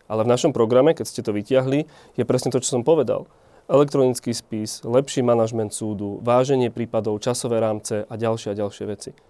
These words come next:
To je to, čo ten, to je tá disproporcia, ak v niečom je, že, e, to ide z opačného konca a táto úprava, e, sa ako keby vydáva za určitú čarovnú paličku, ktorá radikálnym spôsobom zrýchli to súdne konanie.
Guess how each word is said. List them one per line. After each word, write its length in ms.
To 100
je 80
to, 100
čo 120
ten, 240
to 120
je 80
tá 100
disproporcia, 680
ak 160
v 100
niečom 280
je, 160
že, 200
e, 260
to 100
ide 120
z 80
opačného 480
konca 540
a 160
táto 300
úprava, 500
e, 40
sa 240
ako 160
keby 400
vydáva 480
za 140
určitú 420
čarovnú 400
paličku, 460
ktorá 500
radikálnym 600
spôsobom 500
zrýchli 320
to 80
súdne 300
konanie. 400